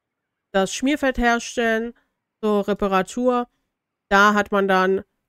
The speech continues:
Olivenöl, Wein, Käse. Also was wir definitiv brauchen, ist der Käse. Aber ich glaube auch, wir brauchen Olivenöl. Ich habe gerade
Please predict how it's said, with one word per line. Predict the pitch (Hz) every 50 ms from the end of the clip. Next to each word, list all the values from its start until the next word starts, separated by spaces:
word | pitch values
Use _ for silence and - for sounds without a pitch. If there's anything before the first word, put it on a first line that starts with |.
| _
Olivenöl, | - 190 190 214 214 196 202 196 - 160 190 196 196 196 196 190 185 180 175 180
Wein, | 175 175 180 180 185 185 185 185 185 196 208 _ _ _ _ _ _ _ _ _ _ _ _ _ _ _ _ _ _ _ _ _
Käse. | - 202 202 208 208 196 190 208 208 196 196 196 202 202 196 _ _ _ _ _ _ _ _ _ _ _ _ _ _ _ _ _ _ _ _ _ _ _ _ _ _ _ _
Also | - 185 165 196
was | 190 196 - -
wir | 214 190
definitiv | 185 202 196 - 214 196 180 185 180
brauchen, | 185 170 180 185 190 190
ist | 185 - 180 185 - - -
der | 190 180 175
Käse. | 175 - - 202 208 208 190 185 175
Aber | 170 180 196
ich | 185 -
glaube | - 208 202 202 214 254 277 - -
auch, | - 220 214 -
wir | 226 208
brauchen | 196 196 196 190 202 -
Olivenöl. | - 185 190 202 208 202 180 143 165 175 190 233 254 _ _ _ _ _ - - - _ _ _ _ _ _
Ich | - 185 180
habe | 214 - -
gerade | - 202 202 202 202 202 202 196 190 196